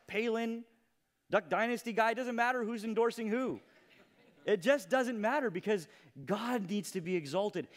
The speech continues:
and he one day will rule and reign forever, and that's what my heart is looking forward to.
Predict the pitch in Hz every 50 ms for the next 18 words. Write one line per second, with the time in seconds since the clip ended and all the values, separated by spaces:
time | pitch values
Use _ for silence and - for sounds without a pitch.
0 | - - - 165 175 160 - 214 254 233 185 208 247 254 240 214 233 226 214 185
1 | 196 185 165 156 160 190 226 240 233 214 196 175 147 180 202 226 233 - - 175
2 | 165 185 233 185 196 156 - - - - 170 175 175 170 208 262 - - 226 202
3 | 180 196 254 254 180 190 196 175 165 151 139 151 139 - 131 123 - 127 123 127
4 | 139 135 - 165 208 254